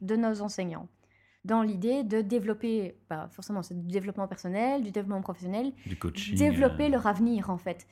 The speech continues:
Speaker 1: Parce qu'on part du principe que, voilà, on a, i-, imaginons, trente candidats la première année, euh, la première cohorte, disons. Certains vont continuer à enseigner après les deux ans, mais d'autres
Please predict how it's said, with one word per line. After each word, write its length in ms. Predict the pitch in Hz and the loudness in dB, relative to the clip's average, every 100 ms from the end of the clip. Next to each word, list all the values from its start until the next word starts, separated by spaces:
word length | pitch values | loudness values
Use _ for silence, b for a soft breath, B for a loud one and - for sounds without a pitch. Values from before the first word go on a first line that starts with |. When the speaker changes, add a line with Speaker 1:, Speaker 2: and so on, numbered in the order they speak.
| B B | B B
Speaker 1:
Parce 140 | 190 208 | -8 -4
qu'on 100 | 214 | 0
part 180 | 240 | 0
du 60 | 226 | 0
principe 560 | 220 220 220 277 269 - | -2 -4 -2 -4 -4 -6
que, 340 | 233 208 196 - | -2 0 0 -2
voilà, 220 | 190 190 175 | -2 0 0
on 40 | |
a, 280 | 190 190 175 - - | 0 2 0 -4 -12
i-, 140 | 196 - | -12 -6
imaginons, 400 | 196 190 214 214 | -2 -2 -2 -4
trente 240 | - 220 | -2 -4
candidats 300 | 220 214 202 190 | -2 -4 -2 -2
la 80 | |
première 300 | 190 190 185 175 | -2 -4 -4 -4
année, 320 | 180 214 277 b b b b b b - | -4 -4 -8 b b b b b b -4
euh, 60 | 185 | -2
la 140 | 185 | -2
première 320 | 185 190 180 - - | -2 -4 -4 -10 -6
cohorte, 340 | 170 226 285 | -4 -2 -4
disons. 340 | 269 254 277 302 | -2 0 0 -2
Certains 480 | - - 254 - 262 | -6 -4 -2 0 0
vont 180 | 226 214 | 0 -4
continuer 500 | 214 311 311 277 269 | -2 -2 0 2 2
à 60 | 254 | 2
enseigner 320 | 247 233 226 | 0 -2 0
après 260 | 208 220 | -2 -2
les 120 | 214 185 | -2 -2
deux 240 | 185 175 | -4 -4
ans, 160 | 196 370 - B B B _ | -4 -6 -10 B B B _
mais 120 | 220 | 2
d'autres 440 | 190 302 359 - | 4 2 0 -4